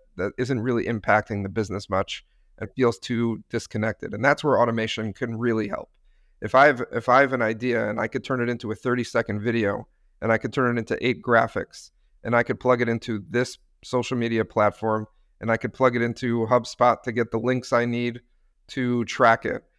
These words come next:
And I could, uh, create a calendar of posts that are gonna help me, you know, craft the messaging around this entire story. And I could see how it all fits and I could have the measurement, you know, the metrics, uh, that I wanna measure behind it. That's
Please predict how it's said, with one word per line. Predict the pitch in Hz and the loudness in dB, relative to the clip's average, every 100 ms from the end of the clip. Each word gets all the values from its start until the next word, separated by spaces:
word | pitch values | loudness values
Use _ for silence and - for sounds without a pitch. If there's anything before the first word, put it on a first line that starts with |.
| _ | _
And | - 113 | -2 2
I | 113 | 2
could, | - 120 117 117 - - | 2 2 2 -2 -6 0
uh, | 113 110 110 110 - | 2 4 2 0 -4
create | - 139 123 117 117 - | -6 -2 2 2 0 -6
a | |
calendar | - 123 123 123 117 | -2 0 2 2 0
of | 110 | 0
posts | - 123 120 - - _ _ _ | 2 2 0 -6 -20 _ _ _
that | - 113 | -2 0
are | |
gonna | 110 113 | 2 0
help | 110 120 - | 2 0 0
me, | 120 117 113 110 - - | -4 -2 -2 -6 -10 -8
you | 123 | -2
know, | 110 | -2
craft | - 117 - | 2 2 2
the | 117 | -2
messaging | 113 123 113 113 - | -2 -2 -4 -4 -6
around | 110 110 113 117 113 117 - _ _ | -8 -2 0 0 0 -4 -10 _ _
this | 113 - | -10 -6
entire | 120 123 117 110 | -2 4 4 4
story. | - 120 120 110 | -2 0 2 2
And | 110 | 0
I | 107 | -4
could | 113 | -4
see | 135 | 2
how | 127 117 | 2 4
it | |
all | 110 110 | 2 0
fits | - 135 160 - _ _ _ | -2 -2 -2 -10 _ _ _
and | - 110 | -6 -4
I | |
could | 117 117 | 0 2
have | 110 | 2
the | 110 | 0
measurement, | 110 117 127 120 120 - _ _ - | -2 -2 -2 -2 -4 -8 _ _ -6
you | |
know, | 120 | -2
the | 110 | 0
metrics, | 107 113 - 120 - - _ _ _ - | 0 -2 -2 -4 -6 -20 _ _ _ -6
uh, | 104 98 | -4 0
that | 117 | 2
I | 113 | 4
wanna | 110 110 117 | 2 0 0
measure | 120 117 123 | 0 0 -2
behind | 107 113 127 151 | -2 0 0 0
it. | 180 - _ _ _ _ _ _ | -2 -4 _ _ _ _ _ _
That's | - 123 123 - - | 2 4 4 -2 -20